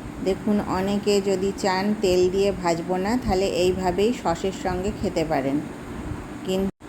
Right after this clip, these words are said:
কিন্তু আমি একটু অয়েল দিয়ে ভাজবো, সেই জন্যে আবার এক একটা নিয়ে তেল দিয়ে সুন্দর করে লাল লাল করে আমি ভেজে তুলে নেব।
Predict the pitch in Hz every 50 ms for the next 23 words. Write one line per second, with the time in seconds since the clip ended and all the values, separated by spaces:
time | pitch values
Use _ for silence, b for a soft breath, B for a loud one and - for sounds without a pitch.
0 | - - - 196 196 196 - - 208 190 185 185 190 196 196 196 190 - - -
1 | - 220 240 269 320 330 - - - - - - - 180 170 165 170 180 190 196
2 | 196 190 190 196 196 185 196 180 175 170 170 175 185 208 233 262 294 - - 185
3 | 170 165 170 175 175 175 175 180 185 190 180 165 160 165 170 185 220 285 339 -
4 | - - - - - - - 147 170 - 190 175 180 - - 196 190 185 180 180
5 | 175 180 196 233 277 330 - - - - - - - - - - 170 170 170 175
6 | 175 175 170 180 175 185 190 220 - - - - 175 170 175 175 175 180 180 180
7 | 190 180 180 196 214 226 214 180 160 165 165 170 175 175 175 175 180 180 - 202
8 | 175 175 180 175 180 185 190 233 277 285 - - - - - - - - - 151
9 | 147 165 175 170 156 180 202 240 285 294 - - 214 185 175 185 180 165 160 151
10 | 139 131